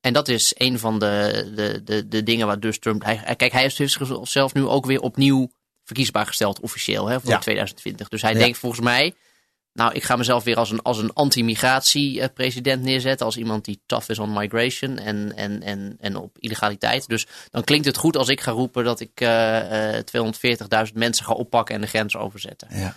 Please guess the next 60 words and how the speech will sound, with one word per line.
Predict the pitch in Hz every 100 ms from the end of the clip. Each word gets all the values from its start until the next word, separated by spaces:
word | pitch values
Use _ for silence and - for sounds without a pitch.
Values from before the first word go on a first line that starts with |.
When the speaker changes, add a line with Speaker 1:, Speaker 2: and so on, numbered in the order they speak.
| -
Speaker 1:
Dat | -
plan | - 151 139
zinkt | 151 160
al | 135
een | 123
tijdje | 147 135 -
rond, | 107 117 160
rondom | 160 131 147 143
het | 139
Witte | 147 139
Huis. | 123 147 185 - -
Eh, | 120 107 104 - - -
Trumps | - 120 113 - - _ _
minister | 127 117 127 -
van | 117 110
Binnenlandse | 113 113 107
Veiligheid | 110 117 113 - 104 - _ _ _
is | 127 -
hier | 127
ook | 117 - _ -
eer-, | 123 -
over | 120 107
opgestapt, | 110 - - 139 156 -
eerder | 135 135
Speaker 2:
Ja. | 123
Speaker 1:
al. | 160 135
Over, | 120 -
over, | 113 107
omdat | 113 120
ze, | - 107 - - _ _ _ -
had | 107
een | 110
heleboel | 104 113 113
redenen, | 110 101
maar | 104 98
dit | 113
plan | - 107
was | 104
bij | 107
wijze | 101 98
van |
spreken | - 101 95
de | 95
druppel. | 110 113 80 - -
Speaker 2:
Ja. | 117 117
Speaker 1:
Ehm, | 113 110 - - - _ _ _
en | -
dat | 123
werd | 135 -
gesproken | 127 - 131 170 156
in, | 135 139 135
in, | 135 131 127
in | 127 123
Trumps | 127 123
keer, | 127
dat | 120
noemen | 131 123
ze | 120
een | 110 104
blitz. | 117 117 95 -